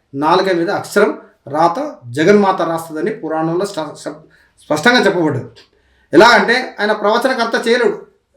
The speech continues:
ఎంతో పెద్ద క్షేత్రానికి, ఆ, ఆయన కర్త అయినా కానీ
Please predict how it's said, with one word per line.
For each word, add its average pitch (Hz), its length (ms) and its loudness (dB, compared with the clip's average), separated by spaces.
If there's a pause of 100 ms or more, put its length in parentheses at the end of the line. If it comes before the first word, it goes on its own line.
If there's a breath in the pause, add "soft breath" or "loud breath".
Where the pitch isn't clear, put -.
ఎంతో 170 240 -4
పెద్ద 202 180 0
క్షేత్రానికి, 208 680 -2 (100)
ఆ, 151 300 -10 (1400)
ఆయన 139 360 -2 (300 soft breath)
కర్త 131 220 -2
అయినా 196 180 4
కానీ 233 340 2